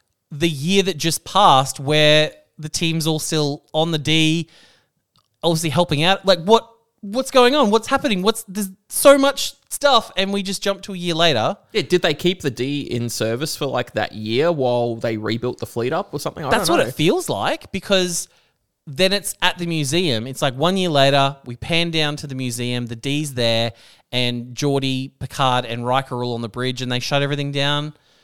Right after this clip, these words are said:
Speaker 1: and, you know, put it into museum mode. Um, so that happens. Then we have the whole, uh, Ensign Crusher thing. I'll get to that. Um,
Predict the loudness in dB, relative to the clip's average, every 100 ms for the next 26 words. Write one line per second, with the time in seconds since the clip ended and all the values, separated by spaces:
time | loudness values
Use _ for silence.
0 | _ _ _ -14 -12 -12 -8 -8 -4 -4
1 | -2 -4 -4 -4 -4 -4 -4 -6 -8 -16
2 | _ _ _ _ -20 _ 2 4 4 2
3 | -4 -8 _ _ _ _ _ -6 0 4
4 | 4 4 0 0 -2 -6 -10 -8 0 0
5 | 2 2 0 2 2 4 2 0 -6 _
6 | -6 -2 0 2 2 0 0 0 -2 -2
7 | -4 -4 -8 -8 -6 -6 -6 -8 -8 -8
8 | -6 -8 -6 -6 -4 -6 _ _ _ _
9 | _ _ -2 2 2 2 -2 -6